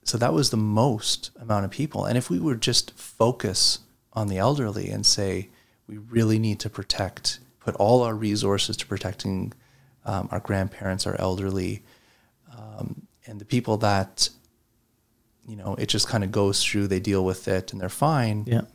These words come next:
Speaker 1: You know, we don't have to put the resources towards those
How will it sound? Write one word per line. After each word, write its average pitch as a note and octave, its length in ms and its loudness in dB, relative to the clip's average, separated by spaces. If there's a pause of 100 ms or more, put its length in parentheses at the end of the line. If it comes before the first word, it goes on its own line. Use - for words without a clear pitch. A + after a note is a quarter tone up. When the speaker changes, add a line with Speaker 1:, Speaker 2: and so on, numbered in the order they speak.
(840)
Speaker 1:
You A2+ 100 -12
know, F#2 380 -2 (380)
we A2+ 160 -2
don't A#2+ 180 6
have A2+ 140 2
to G#2+ 60 -4
put G#2 240 -4
the F#2+ 100 -2
resources G2 1000 -2
towards F#2+ 640 -4
those F#2 520 2